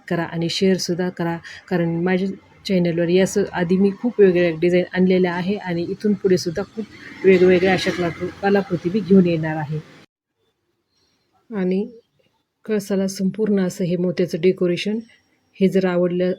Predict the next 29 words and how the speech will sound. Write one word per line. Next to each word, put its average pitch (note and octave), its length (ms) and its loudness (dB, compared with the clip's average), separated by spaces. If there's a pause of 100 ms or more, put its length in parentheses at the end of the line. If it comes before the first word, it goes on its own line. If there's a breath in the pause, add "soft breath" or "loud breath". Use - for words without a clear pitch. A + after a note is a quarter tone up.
असेल F3 380 -4
तर F3 80 -6
तेही G3 340 2 (100)
मला F#3 180 -2
तुम्ही F3 260 -4
सांगा. F3+ 340 -4 (2250)
चला F#3+ 240 0
तर F3+ 160 -4
आपण F3+ 320 -2 (200)
प्रथम G3+ 340 0 (100)
ही G3+ 180 -8
तोरणची G3 360 0
पट्टी G3+ 300 -6
कशी G3+ 300 -2
करायची F#3+ 480 2 (400 loud breath)
ते G3+ 60 4
पाहूया. G3 480 4 (200)
त्यासाठी G3+ 340 -2
ही F#3+ 200 -2
फुलं A3+ 220 0
कशी G#3 240 -2
बनवायची F3+ 440 -2 (100)
ते G3+ 60 2
आधी F3 200 2
मी E3+ 120 -2
तुम्हाला E3+ 320 -6
करून F3+ 260 -2
दाखवते. F3+ 500 -4 (720 soft breath)
त्यासाठी G#3 540 0